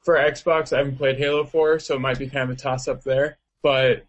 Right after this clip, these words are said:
in my opinion, Call of Duty Black Ops two is probably the best Call of Duty of recent memory. And, um, Treyarch has definitely stepped ahead of Infinity Ward in terms of the product that they're delivering, like, tenfold.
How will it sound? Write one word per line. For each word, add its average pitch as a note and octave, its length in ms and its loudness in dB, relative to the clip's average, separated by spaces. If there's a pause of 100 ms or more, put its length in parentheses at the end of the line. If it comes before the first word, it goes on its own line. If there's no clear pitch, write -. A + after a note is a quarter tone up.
in C#3 120 -6
my C3+ 160 0
opinion, C3 500 -2
Call C3 200 0
of C3 40 0
Duty C3 180 0
Black B2 260 -4
Ops B2 260 -6
two C#3 100 -6
is B2+ 100 -6
probably B2+ 240 0
the B2 120 -6
best B2+ 340 -4
Call C3+ 240 0
of B2+ 100 -2
Duty C#3 440 -4 (360)
of B2 300 0
recent C3 420 -2
memory. C3+ 540 -4 (380)
And, C3+ 360 0
um, A#2 440 0 (220)
Treyarch C3+ 320 2
has C3+ 180 -6
definitely B2+ 420 -4
stepped C3+ 400 -6
ahead B2 340 -2
of B2 100 -6
Infinity B2+ 520 -4
Ward C#3 360 -4 (220)
in C3+ 80 -10
terms C3+ 320 -2
of C3+ 80 -2
the B2+ 60 -6
product B2 420 -2
that B2 140 -8
they're C3 100 -4
delivering, B2 600 -6
like, A#2+ 180 -8 (120)
tenfold. C3 720 -4